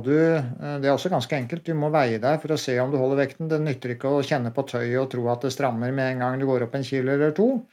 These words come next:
Så vei deg regelmessig, eh, minst en gang i uka, vil jeg si, hvis du ønsker å holde vekten. Og hvis vekten begynner å stige,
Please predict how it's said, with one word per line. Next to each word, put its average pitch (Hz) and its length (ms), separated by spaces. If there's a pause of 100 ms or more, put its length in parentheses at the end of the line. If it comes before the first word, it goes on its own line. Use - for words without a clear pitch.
(340)
Så 160 240
vei 135 320
deg 226 320 (480)
regelmessig, 156 880 (240)
eh, 139 640
minst 185 480
en 185 160
gang 170 220
i - 80
uka, 175 260
vil 185 140
jeg 180 160
si, 196 120 (300)
hvis 156 220
du 175 80
ønsker 147 260
å 151 80
holde 147 140
vekten. 190 400 (500)
Og 151 240
hvis 131 320
vekten 143 400
begynner 147 240
å 143 80
stige, 170 380